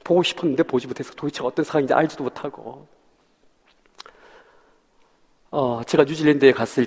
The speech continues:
때 그 가족들이 뉴질랜드로 이민 왔습니다. 저희 교회의 장로님이 되고 권사님이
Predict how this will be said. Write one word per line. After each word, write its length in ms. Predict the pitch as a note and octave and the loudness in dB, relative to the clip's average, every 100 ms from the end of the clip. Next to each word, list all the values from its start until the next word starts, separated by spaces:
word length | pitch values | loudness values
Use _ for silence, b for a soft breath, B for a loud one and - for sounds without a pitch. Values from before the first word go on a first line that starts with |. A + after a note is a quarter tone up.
| - | 4
때 420 | D3 F3+ G#3 - - - - _ | 6 6 2 -12 -20 -20 -20 _
그 120 | - | 0
가족들이 760 | C3+ B2 B2+ - C3 B2 F#3 G3+ D#3 | 2 -2 -6 -2 0 0 -2 -6 -6
뉴질랜드로 520 | D3 C#3+ C3+ B2 A#2+ | -2 4 4 4 0
이민 260 | A#2 D3+ C#3 | -4 -4 -2
왔습니다. 680 | A2+ - B2 C3 - - - _ _ | -2 -4 -10 -12 -16 -20 -20 _ _
저희 280 | - B2 A#2 | 2 4 6
교회의 340 | A2+ A#2 A#2 A2 | 4 4 4 2
장로님이 460 | B2+ C3+ C3 A2+ | -2 0 0 0
되고 540 | B2 A2 A#2+ G#2+ A#2 - | -4 -4 -2 -4 -6 -8
권사님이 580 | D3+ C3 B2 A#2+ A2+ | -6 -4 -4 -6 -8